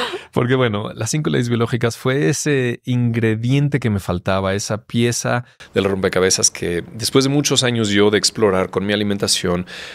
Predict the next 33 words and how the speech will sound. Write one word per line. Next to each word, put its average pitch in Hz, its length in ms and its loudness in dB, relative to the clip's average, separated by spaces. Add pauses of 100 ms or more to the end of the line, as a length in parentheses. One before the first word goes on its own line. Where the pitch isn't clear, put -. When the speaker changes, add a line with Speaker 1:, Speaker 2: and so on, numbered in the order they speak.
(140)
Speaker 2:
con 104 220 2
movimiento, 101 480 2
con 101 140 0
meditación, 95 840 0
con - 160 -8
todo 113 160 0
tipo 113 180 -2
de 117 80 6
retiros 101 460 0
y 104 40 -2
desintoxicaciones 117 1120 -2
y 101 220 -6 (500)
Speaker 1:
Sí. - 120 4
Speaker 2:
todo 117 280 6
esto 98 220 0
por 90 240 2
años 101 340 0
que 82 260 -6 (100)
me 98 260 2
beneficiaron 90 680 0
enormemente 92 520 -2
a 82 40 -2
mí 85 120 -4
y 82 100 -2
a 78 80 -4
mis - 140 -6
pacientes, - 500 -8 (540)
siempre 196 420 2
hacía 170 180 2
falta 156 320 0 (120)
algo. 123 380 -2 (260)
Speaker 1:
Mm. 170 60 -6 (760)
Speaker 2:
Porque 117 720 2